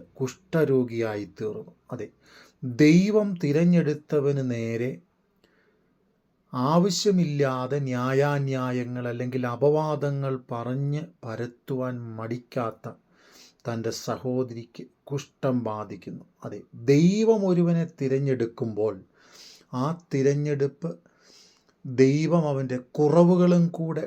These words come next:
കണ്ട് ആണ് തിരഞ്ഞെടുക്കുന്നത് എന്ന് നാം മറന്നുപോകരുത്. മനുഷ്യൻ പുറമേ ഉള്ളത് നോക്കുന്നു, ദൈവമോ ഹൃദയങ്ങളെ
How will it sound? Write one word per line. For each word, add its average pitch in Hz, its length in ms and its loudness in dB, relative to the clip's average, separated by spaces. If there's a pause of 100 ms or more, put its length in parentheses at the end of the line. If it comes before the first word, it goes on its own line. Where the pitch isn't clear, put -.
(120)
കണ്ട് 151 500 -2 (300)
ആണ് 120 260 -6 (140)
തിരഞ്ഞെടുക്കുന്നത് 127 1080 -4 (160)
എന്ന് 117 240 -8
നാം 110 220 -10
മറന്നുപോകരുത്. 104 840 -6 (720)
മനുഷ്യൻ 131 720 2
പുറമേ 175 520 0
ഉള്ളത് 127 420 0
നോക്കുന്നു, 107 420 -10 (320)
ദൈവമോ 120 560 4 (160)
ഹൃദയങ്ങളെ 120 800 4